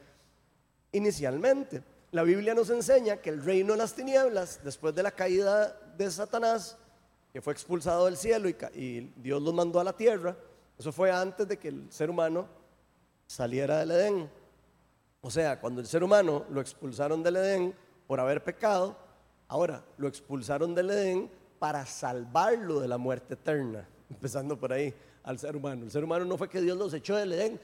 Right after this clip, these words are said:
"Ah, váyase de aquí y ya, y vaya a ver cómo le va". No, <laughs> Dios, como es bueno, nos tuvo que expulsar del Edén para protegernos de quedar en esa condición de por vida, para siempre, por la eternidad.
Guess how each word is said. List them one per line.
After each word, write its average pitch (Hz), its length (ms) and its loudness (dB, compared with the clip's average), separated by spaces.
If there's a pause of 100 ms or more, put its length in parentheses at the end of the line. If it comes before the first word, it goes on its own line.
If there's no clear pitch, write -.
(120)
"Ah, 190 140 -2
váyase 220 320 -2
de 180 60 -2
aquí 202 180 -8
y 202 180 -8
ya, 202 180 0 (300)
y 156 180 -2
vaya 180 200 0
a 185 40 6
ver 196 180 2
cómo 208 200 -2
le 190 120 2
va". 151 200 0 (220)
No, 143 260 0 (260)
<laughs> 139 120 -8 (300)
Dios, 160 340 0
como 135 240 2
es 196 80 0
bueno, 214 420 2 (300)
nos 123 240 -6
tuvo 226 260 4
que - 100 -12
expulsar 143 460 -2
del 190 160 0
Edén 202 300 0
para 226 280 -4
protegernos 151 640 -2
de - 100 -4
quedar 147 280 -2
en 160 120 -2
esa 165 180 -4
condición 143 440 -2
de 143 80 -2
por 123 180 -8
vida, 151 240 -2
para - 200 -10
siempre, 135 380 -6
por 113 120 -8
la 110 80 -8
eternidad. 107 460 -8